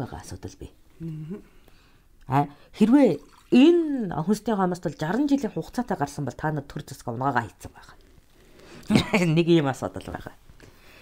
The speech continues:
Яагаад гэвэл шүү дээ, тий. Чиний насан дээр одоо нөгөө нэг- одоо нөгөө агтач бараа хэрэгцээ байхгүй болж ирснийг мэдж байгаа учраас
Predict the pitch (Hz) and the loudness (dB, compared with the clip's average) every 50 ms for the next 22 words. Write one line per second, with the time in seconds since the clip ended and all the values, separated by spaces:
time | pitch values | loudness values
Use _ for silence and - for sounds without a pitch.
0 | - - - - 151 160 156 156 160 160 - - - - - - 160 185 208 208 | -20 -20 -20 -18 -14 -14 -12 -12 -12 -12 -12 -12 -14 -18 -4 0 2 2 4 4
1 | 202 196 196 - - - 165 160 165 170 170 190 202 202 - 147 135 - 156 151 | 2 0 0 0 -2 0 0 2 2 2 2 0 -2 -2 -2 -6 -4 -4 -6 -6
2 | 160 - 160 165 165 170 - - - - - 220 247 311 359 359 277 202 160 - | -6 -8 -12 -12 -12 -16 -20 -14 -8 0 2 2 4 6 4 4 4 0 -6 -8
3 | - - 165 165 170 165 165 165 196 196 - - - - - _ - - - - | -6 -6 -4 -4 -4 0 0 0 0 -2 -6 -14 -20 -20 -20 _ -20 -20 -20 -18
4 | - - 131 131 - 147 135 135 131 131 139 143 143 143 - - - - - 120 | -8 -6 -6 -2 0 0 0 0 0 -2 -2 -2 -4 -6 -8 -16 -14 -8 -8 -4
5 | - 135 123 120 123 123 120 123 123 - - - - - _ _ _ _ - 147 | -2 -2 -2 -2 -4 -4 -4 -4 -6 -6 -10 -16 -20 -20 _ _ _ _ -4 -4
6 | - - 202 - - 175 160 165 156 147 139 139 - - 147 135 - 151 165 165 | -2 -4 -10 -6 -2 -2 0 0 0 -2 -4 -6 -8 -8 -8 -6 -6 -6 -8 -8
7 | - - 165 143 127 127 - - 117 - - 123 127 131 147 135 - - - 185 | -10 -12 -10 -8 -8 -10 -10 -12 -16 -14 -12 -10 -8 -8 -8 -10 -10 -10 -6 -6
8 | 175 151 131 - - 131 139 - | -4 -4 -4 -6 -8 -10 -12 -14